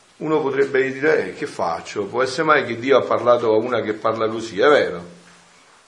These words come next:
Eh, e questo anche diventa un discernimento, direbbe Papa Francesco, no? Che ama molto questa parola, direbbe un discernimento. Siete, ste-, stette tanto tempo per venire a dire per il genere umano, quindi vedete, la domanda di Luisa è chiara.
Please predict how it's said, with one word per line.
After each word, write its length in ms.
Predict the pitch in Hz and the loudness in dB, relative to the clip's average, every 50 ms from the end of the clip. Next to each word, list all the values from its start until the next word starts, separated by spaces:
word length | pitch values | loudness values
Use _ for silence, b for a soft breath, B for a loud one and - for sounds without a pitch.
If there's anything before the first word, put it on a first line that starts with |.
| _ _ _ | _ _ _
Eh, 100 | 156 - - | -12 -8 -8
e 100 | 180 165 | -8 -8
questo 300 | - 294 - - - - | -8 -10 -10 -4 -2 0
anche 400 | 95 87 - 113 110 98 104 101 | 0 0 0 -2 -2 -4 -6 -4
diventa 460 | 104 104 104 113 113 104 101 107 101 | -4 -2 0 0 0 0 0 0 0
un 420 | 104 104 107 107 104 104 101 98 - - | 0 0 -2 -2 -2 -2 -2 -2 -4 -10
discernimento, 1160 | - 113 120 147 147 - - - - 127 123 107 110 110 110 107 110 98 87 82 85 85 85 87 | -16 -12 -10 -8 -8 -6 -6 -4 -4 -4 -4 -4 -6 -8 -6 -4 -4 -4 -6 -8 -12 -12 -14 -14
direbbe 380 | 90 95 98 98 101 95 101 95 | -12 -10 -8 -8 -6 -6 -8 -4
Papa 280 | 98 104 101 104 101 | -2 -2 -2 0 -2
Francesco, 580 | 101 101 101 104 98 101 87 82 - - - 107 | -2 -2 -4 -4 -4 -8 -10 -10 -12 -12 -8 -6
no? 160 | 131 139 131 107 | -4 -2 -2 -2
Che 100 | 98 98 | -2 -4
ama 160 | 101 101 101 | -4 -4 -6
molto 320 | 101 110 113 113 113 - | -6 -6 -6 -6 -8 -6
questa 300 | 107 107 104 - - 101 | -6 -6 -6 -2 -4 -2
parola, 340 | 92 101 101 98 90 - - | 0 0 0 0 -2 -4 -6
direbbe 300 | - 104 131 - - - | -6 -6 -8 -8 -6 -10
un 80 | 127 120 | -10 -10
discernimento. 720 | 123 120 - - - 120 110 120 117 110 104 92 B B B B B B B B | -10 -10 -10 -10 -8 -8 -6 -6 -4 -4 -4 -6 B B B B B B B B
Siete, 380 | - - 190 226 226 - - 165 | -10 -2 0 0 2 0 -2 -6
ste-, 440 | 160 - - - 208 196 - - - | -8 -8 -4 2 2 2 2 2 -4
stette 400 | - - 190 196 - - 170 170 | 2 4 4 4 4 2 4 8
tanto 320 | 220 233 233 220 202 175 | 8 8 8 8 6 8
tempo 320 | 165 165 156 147 127 127 | 8 6 6 6 2 0
per 120 | 123 131 127 | 0 0 0
venire 260 | 123 135 135 127 127 | 0 -2 0 0 0
a 20 | 120 | 0
dire 220 | 120 135 131 127 | 0 -2 -4 -2
per 100 | 117 120 | -2 -4
il 100 | 120 113 | -4 -4
genere 300 | 107 127 143 123 110 110 | 2 2 2 2 2 -2
umano, 540 | 107 101 101 104 107 107 117 139 143 - - - - _ _ _ _ | -4 -4 -2 -2 -2 -2 -2 -6 -10 -12 -16 -20 -20 _ _ _ _
quindi 240 | - 180 175 147 147 | -10 -8 -6 -6 -2
vedete, 320 | 139 160 165 147 127 110 107 | -2 0 0 0 2 2 2
la 100 | 104 101 | 0 0
domanda 400 | 110 127 143 175 202 180 135 131 | -4 0 0 0 0 0 -4 -8
di 80 | 120 | -8
Luisa 260 | 120 120 120 113 113 | -8 -10 -10 -6 -6
è 80 | 104 104 | -8 -8
chiara. 400 | - - 98 87 85 - - - | -6 -6 -4 -4 -4 -6 -10 -16